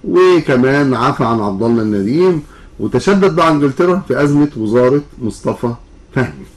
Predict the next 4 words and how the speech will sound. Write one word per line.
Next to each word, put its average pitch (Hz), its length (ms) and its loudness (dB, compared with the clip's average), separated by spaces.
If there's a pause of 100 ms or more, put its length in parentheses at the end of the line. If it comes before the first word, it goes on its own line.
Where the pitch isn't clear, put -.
(1500)
السؤال 113 460 -2
اللي 117 160 0
بعد 131 260 0
كده، 127 280 -2